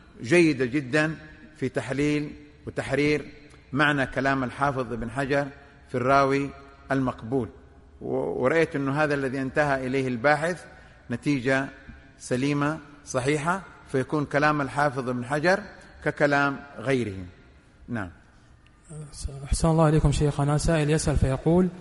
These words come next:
Speaker 2: "هل هناك دراسة علمية تجمع لنا ما جرى عليه العمل وعمل به الفقهاء من الأحاديث الضعيفة سنداً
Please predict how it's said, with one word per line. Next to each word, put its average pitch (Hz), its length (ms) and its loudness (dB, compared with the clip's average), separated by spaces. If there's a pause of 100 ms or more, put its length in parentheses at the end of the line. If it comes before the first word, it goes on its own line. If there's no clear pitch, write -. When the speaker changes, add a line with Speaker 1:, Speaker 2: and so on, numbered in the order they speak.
(440)
Speaker 2:
"هل 175 140 8
هناك 165 360 8
دراسة 143 800 2
علمية 143 520 2 (140)
تجمع 151 340 2
لنا 156 280 2
ما 139 180 0
جرى 156 220 2
عليه 135 460 2
العمل 135 360 0 (500)
وعمل 156 440 4
به 156 160 10
الفقهاء 143 560 8
من 139 140 0
الأحاديث 139 500 2
الضعيفة 143 420 2
سنداً 135 460 -2